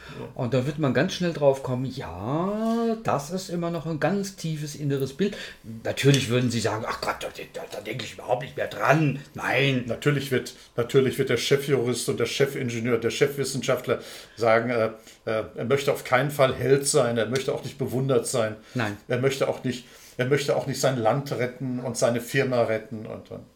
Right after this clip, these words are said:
Speaker 2: Genau.
Speaker 1: Wenn,
Speaker 2: Und
Speaker 1: wenn
Speaker 2: der
Speaker 1: überhaupt
Speaker 2: Nobelpreisträger bestimmt auch nicht.
Speaker 1: Nein,
Speaker 2: Nee.
Speaker 1: nein, nein. Also
Speaker 2: Bei Handke weiß ich nicht, ich glaub, bei dem ist tatsächlich so, der stimmt. Das, das interessiert ihn wahrscheinlich doch nie, aber egal, das ist immer
Speaker 1: Ja.
Speaker 2: so die Frage.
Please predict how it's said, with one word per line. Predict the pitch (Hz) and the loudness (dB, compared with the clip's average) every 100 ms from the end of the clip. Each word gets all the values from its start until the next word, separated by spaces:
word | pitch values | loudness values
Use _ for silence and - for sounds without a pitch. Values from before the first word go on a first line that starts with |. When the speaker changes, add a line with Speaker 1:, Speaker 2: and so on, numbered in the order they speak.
| _ _ _ - | _ _ _ -8
Speaker 2:
Genau. | 127 110 104 120 | -6 -6 -8 -2
Speaker 1:
Wenn, | 127 160 247 | 2 4 2
Speaker 2:
Und | 120 | 0
Speaker 1:
wenn | 175 | 4
Speaker 2:
der | 147 | 6
Speaker 1:
überhaupt | 147 143 | 8 10
Speaker 2:
Nobelpreisträger | 156 151 131 - 143 131 | 8 8 4 6 6 6
bestimmt | 127 127 110 | 4 -2 -4
auch | 92 | -6
nicht. | 92 87 - | -6 -4 -4
Speaker 1:
Nein, | 85 76 - _ _ _ | -6 -10 -16 _ _ _
Speaker 2:
Nee. | 95 | -14
Speaker 1:
nein, | 80 - - | -14 -18 -14
nein. | - - - - - | -14 -14 -20 -20 -4
Also | 156 139 | 0 4
Speaker 2:
Bei | 135 123 | 6 6
Handke | 143 156 139 | 4 2 4
weiß | 123 135 | 6 6
ich | 131 | 4
nicht, | 143 139 | -2 0
ich | |
glaub, | 135 123 - | 0 0 -2
bei | 117 | -2
dem | 131 135 | 0 -2
ist | 123 - | -2 0
tatsächlich | 143 147 143 - | 0 0 -2 2
so, | 156 | 2
der | 139 - | 2 2
stimmt. | - - 185 - | 0 4 2 4
Das, | 190 - 247 269 185 165 240 226 | 2 2 2 4 12 12 12 6
das | 175 139 | 4 4
interessiert | 147 156 165 160 | 2 4 6 4
ihn | 143 | 10
wahrscheinlich | 156 151 139 135 | 10 10 6 6
doch | 175 139 | 2 2
nie, | 180 202 | 4 8
aber | 165 180 | 12 12
egal, | 160 147 123 147 | 12 12 10 6
das | 147 | 4
ist | 202 220 | 2 6
immer | 226 226 | 8 8
Speaker 1:
Ja. | 202 | 8
Speaker 2:
so | 202 196 196 | 8 8 4
die | 180 180 | 2 0
Frage. | - 113 98 92 | -2 -2 -2 -4